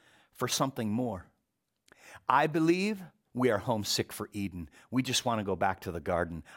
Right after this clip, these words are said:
I wasn't made for this place. This is not what he designed me for. He designed me for intimate relationship with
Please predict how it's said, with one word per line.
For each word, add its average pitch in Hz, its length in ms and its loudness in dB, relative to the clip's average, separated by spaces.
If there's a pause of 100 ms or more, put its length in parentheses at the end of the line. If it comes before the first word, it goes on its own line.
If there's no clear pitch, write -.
I 175 80 -2
wasn't 185 280 2
made 143 300 -2
for - 80 -8
this 107 200 -4
place. - 340 -8
This 165 200 -4
is 165 140 -4
not 156 180 -2
what 143 120 -4
he 156 120 -8
designed 127 520 -4
me 113 120 -4
for. 104 220 -6 (220)
He 190 100 0
designed 151 480 0
me 151 80 -2
for - 260 -6
intimate 170 420 -2
relationship 127 800 -2 (140)
with 117 300 -2